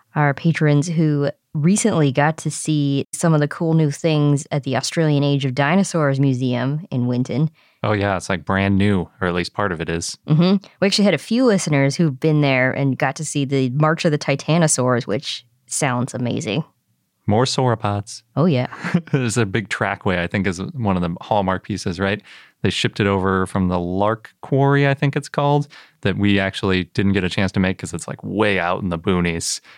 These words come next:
Speaker 2: It's hard to get to. Like, you can't drive a rental car there. I was afraid it was gonna shake apart. So now you can get there easier by going to Winton. Still a little bit out of the way, but at least there are paved roads to it. And some really awesome new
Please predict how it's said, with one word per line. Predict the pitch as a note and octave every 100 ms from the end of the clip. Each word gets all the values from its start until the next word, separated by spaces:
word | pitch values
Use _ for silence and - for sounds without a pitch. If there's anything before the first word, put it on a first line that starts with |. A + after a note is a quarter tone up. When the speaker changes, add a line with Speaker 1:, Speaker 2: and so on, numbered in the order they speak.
| _ _
Speaker 2:
It's |
hard | - F#2+ E2+
to |
get | E2+ -
to. | F#2
Like, | F2
you | E2+
can't | - F#2 F2+ -
drive | G2 F2 E2+
a |
rental | F2 F2+ F#2
car | - E2+ E2+
there. | F2 E2+ -
I | A2
was | F2+
afraid | F#2+ G2 F2+
it |
was | F#2
gonna | G2+ F#2
shake | G#2 F2+
apart. | - F#2+ F2 - - - _ -
So | G#2
now | G2+
you | G#2
can | G#2
get | G#2+ G#2+
there | A2 G#2+ G#2+ - -
easier | F3 C#3 F2 F2+ G#2 - -
by | G2
going | F#2 F#2 F#2
to | F#2
Winton. | F2+ F2+ G2+ G2+
Still | - B2+ A#2 G2
a |
little | G#2 A2+
bit | F2+
out | F2
of | F2
the | F2
way, | F2
but | F2 F2
at | F#2
least | F#2 -
there |
are | F#2
paved | - G2 F2
roads | G2 F#2+ D#2 -
to | G2 E2+
it. | E2+ _ _ _ _
And | - B2
some | B2 G#2
really | A#2 G#2+ G2+
awesome | A2 F#2+ - F#2+ F2+
new | G2 F#2